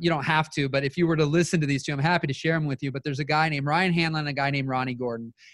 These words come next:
And Ron-, Ryan Hanlon is a guy that I hired. He used to work for a decade at the Four Seasons. He was out in La Jolla for a while, then he came to Saint Louis, Missouri. He's always been from my town of Alton, Illinois.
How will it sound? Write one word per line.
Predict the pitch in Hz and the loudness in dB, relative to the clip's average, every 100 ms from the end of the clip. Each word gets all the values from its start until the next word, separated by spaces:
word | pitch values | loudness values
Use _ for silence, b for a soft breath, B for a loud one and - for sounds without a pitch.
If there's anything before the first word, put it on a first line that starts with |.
| _ | _
And | 143 | -2
Ron-, | 156 185 196 - | 0 2 0 0
Ryan | 185 202 | 2 2
Hanlon | 170 180 190 170 | 2 2 4 2
is | 151 135 | 2 -2
a | |
guy | 143 147 147 | -2 0 0
that | 147 | 0
I | 151 | 0
hired. | 139 151 147 143 143 _ _ _ | 0 0 2 0 -4 _ _ _
He | 180 | -4
used | 180 - | -2 -4
to | 156 | -4
work | 156 160 - - _ _ _ | -2 -4 -6 -16 _ _ _
for | 147 | -4
a | 127 | -2
decade | 170 185 - 151 139 131 147 | 0 0 2 0 0 -2 -8
at | - | -12
the | |
Four | - 160 | -6 -4
Seasons. | 147 151 135 120 113 | -2 -2 -4 -6 -10
He | 147 | -10
was | 139 | -4
out | 147 143 | -2 -2
in | |
La | 127 | 0
Jolla | 139 226 220 | 2 4 4
for | - 208 | 4 6
a | |
while, | 196 190 185 | 8 8 6
then | 156 | 4
he | |
came | 139 156 | 4 4
to | 143 | 4
Saint | 160 156 | 4 2
Louis, | 139 | 2
Missouri. | 147 147 190 190 | 4 6 6 8
He's | 175 147 | 8 8
always | 160 151 | 6 4
been | 156 | 2
from | 147 | 2
my | 143 | 2
town | 139 143 139 | 4 4 4
of | 135 | 4
Alton, | 135 135 | 2 0
Illinois. | 127 131 156 175 175 | -2 2 4 6 4